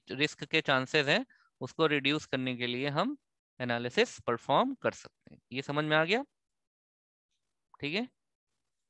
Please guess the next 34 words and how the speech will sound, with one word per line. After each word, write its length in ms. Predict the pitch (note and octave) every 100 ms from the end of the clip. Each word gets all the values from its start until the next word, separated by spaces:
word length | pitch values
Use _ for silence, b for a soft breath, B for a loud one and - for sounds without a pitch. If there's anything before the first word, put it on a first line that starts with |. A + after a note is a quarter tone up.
| _ _ _ _ _ _ _ _ _ _ -
हालांकि 280 | A#2+ D#3 E3+
ये 280 | D#3+ F3 F3
चीजें 280 | E3 D#3 F3
हम 120 | F3 D#3 -
पहले 220 | C#3 D#3
बता 260 | D#3 D3 F3
चुके 220 | - D3+
हैं, 120 | G3
but 160 | B3+ -
कुछ 220 | - D3+
स्टूडेंट 400 | D3 - D3+ D3
न्यू 200 | C#3+ E3
हैं 120 | F3+ F#3+
इसलिए 260 | - D3
हम 100 | C#3+
इसको 260 | C3 - G#3+ - b _ _
पूरा 280 | C#3+ D3+ G#3
और 120 | E3+
कुछ 240 | - D#3 -
नई 160 | C#3 C#3+
चीजें 280 | C#3+ C3+
इसमें 260 | C3+ - B2+
और 180 | C#3+ D#3+
हैं 80 | G#2+
वो 140 | G2+
सब 140 | -
बताते 380 | G2+ G2+ G2+ A2
चलते 320 | G#2+ G#2+ A2 A2
चले 160 | A2
जाएंगे। 280 | A#2+ C3 E3+ - _ _ _ _ _ _ _ _ _ _ _ _ _ _ _ _ -
सिस्टम 300 | C3 D#3 D#3
एनालिसिस 460 | D3+ D3+ D3 F3
हो 80 | F3
गया। 240 | F3 A#3+